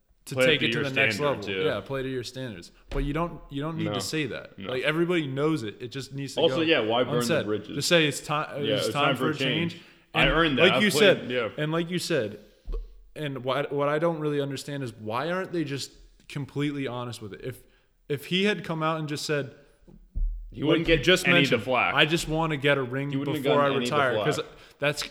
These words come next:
Speaker 1: if, if I don't get one, that's gonna haunt me
Speaker 2: Yeah,
Speaker 1: for,
Speaker 2: exactly.
Speaker 1: for the rest of my life." And even, even I realize this is the easy way
Speaker 2: Yeah,
Speaker 1: out,
Speaker 2: it's
Speaker 1: but
Speaker 2: the
Speaker 1: I
Speaker 2: easier
Speaker 1: wanna just
Speaker 2: route.
Speaker 1: get, if you're just straightforward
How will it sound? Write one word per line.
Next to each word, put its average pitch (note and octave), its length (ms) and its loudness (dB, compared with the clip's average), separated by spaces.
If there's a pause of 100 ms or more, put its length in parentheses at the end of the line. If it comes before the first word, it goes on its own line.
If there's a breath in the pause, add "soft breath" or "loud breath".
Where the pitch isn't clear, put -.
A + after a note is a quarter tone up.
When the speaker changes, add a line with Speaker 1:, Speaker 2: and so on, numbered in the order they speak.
Speaker 1:
if, D#3 180 -4 (160)
if D3 160 -4
I C#3 80 0
don't D3 340 -2
get D#3 220 -2
one, E3+ 320 -4
that's D3 200 -8
gonna D3 240 -4
haunt C#3 280 -4
me A#2+ 160 -10
Speaker 2:
Yeah, A#2 220 0
Speaker 1:
for, D#2 60 -4
Speaker 2:
exactly. A2 420 -4
Speaker 1:
for D3 80 0
the C#3 100 0
rest C#3 240 -4
of C3+ 60 -8
my B2+ 100 -6
life." B2+ 280 -6
And C#3+ 140 -8
even, E3 480 -2
even E3 380 -2 (540 soft breath)
I D3 140 6
realize C3+ 540 0
this B2 200 -8
is A#2 80 -12
the B2+ 220 -12
easy B2+ 260 -6
way A2+ 200 -4
Speaker 2:
Yeah, A#2+ 200 -2
Speaker 1:
out, - 120 -6
Speaker 2:
it's G2+ 100 -8
Speaker 1:
but C3+ 80 -4
Speaker 2:
the B2 80 0
Speaker 1:
I B2+ 60 0
Speaker 2:
easier C3 120 -2
Speaker 1:
wanna C3+ 180 -2
just G2+ 240 0
Speaker 2:
route. - 0 -
Speaker 1:
get, C#3 260 -4
if D3 160 -6
you're G3 120 0
just F#3 200 -2
straightforward E3+ 960 0